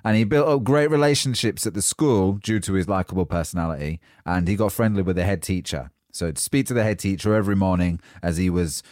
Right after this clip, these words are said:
telling the cars where to park and make sure all of that was going well. And the head teacher must have seen something in him, because one day she mentioned to him that there's a job going for a teaching assistant. Now, that's quite a rarity for the head teacher of a school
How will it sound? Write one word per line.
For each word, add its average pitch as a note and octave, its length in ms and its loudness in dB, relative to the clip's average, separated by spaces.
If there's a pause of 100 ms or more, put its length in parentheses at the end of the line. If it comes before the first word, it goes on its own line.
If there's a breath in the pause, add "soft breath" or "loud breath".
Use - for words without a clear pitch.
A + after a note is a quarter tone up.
(120)
telling G2 260 0
the F2+ 60 0
cars F2 340 -2
where F2 140 0
to - 120 -6
park E2 360 -4
and E2+ 100 -2
make F2 180 -2
sure E2 240 -4
all E2 120 -2
of D2+ 80 -6
that D2+ 160 -6
was D2 120 -12
going D2+ 280 -6
well. C2+ 240 -10 (320 loud breath)
And G#2 120 0
the A#2 100 4
head D3+ 140 2
teacher C3 280 0
must A2 180 2
have G2+ 80 -2
seen C3 240 2
something G#2+ 320 2
in A2 140 4
him, D#2+ 320 0
because F#2 240 0
one C3+ 180 2
day F2+ 380 0 (320 loud breath)
she - 200 -2
mentioned G2+ 520 0
to F#2 100 0
him D#2+ 300 -2
that F2+ 120 -2
there's F#2 120 0
a F#2+ 40 0
job A2 260 0
going F2+ 340 2
for G2+ 160 -2
a F#2+ 40 0
teaching B2 360 0
assistant. C#2 500 -6 (720 loud breath)
Now, - 100 2
that's F3+ 180 2
quite E3+ 200 2
a A#2+ 80 4
rarity G2+ 800 2
for - 120 -4
the A2 140 2
head C#3+ 160 0
teacher C3 300 2
of A2 80 2
a G#2 60 2
school F#2 600 2